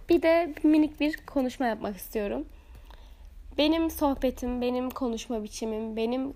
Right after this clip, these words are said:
olayları anlatış biçimim çok daha hikayeleştiriler-, hikayeleştirerek oluyor. Çok daha işte "Şu şöyleymiş, bu böyleymiş." gibi. Eğer ki, e, bir şeyleri kaynaklarıyla dinlemeyi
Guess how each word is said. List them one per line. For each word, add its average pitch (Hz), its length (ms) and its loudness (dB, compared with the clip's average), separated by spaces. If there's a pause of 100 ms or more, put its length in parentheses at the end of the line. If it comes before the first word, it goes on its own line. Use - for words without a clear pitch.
olayları 214 520 -2
anlatış 220 440 -8
biçimim 269 360 -4
çok 285 280 -6
daha 262 360 -4 (220)
hikayeleştiriler-, 240 1040 -4 (140)
hikayeleştirerek 226 960 -4 (200)
oluyor. 214 440 -4 (440)
Çok 294 260 0
daha 240 200 -2
işte 262 200 -4
"Şu 262 140 -6
şöyleymiş, 214 560 -4
bu 220 100 -4
böyleymiş." 214 520 -2
gibi. 311 320 -6 (460)
Eğer 302 340 2
ki, 311 220 0 (120)
e, 233 220 -2
bir 240 40 -2
şeyleri 262 440 0
kaynaklarıyla 262 880 0
dinlemeyi 208 600 -2